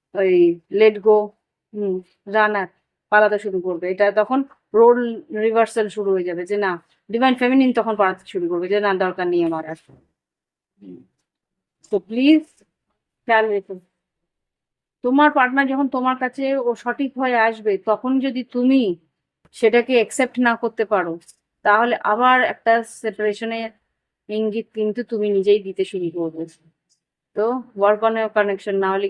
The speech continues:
কিন্তু টাওয়ার মোমেন্ট আসতে দু মিনিটও লাগবে না।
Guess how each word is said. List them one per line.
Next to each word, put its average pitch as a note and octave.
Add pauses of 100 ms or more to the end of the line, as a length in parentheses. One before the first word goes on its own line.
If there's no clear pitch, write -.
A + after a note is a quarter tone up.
কিন্তু G#3 (720)
টাওয়ার A3 (100)
মোমেন্ট G#3+ (100)
আসতে - (160)
দু G#3
মিনিটও G3
লাগবে E3+
না। F3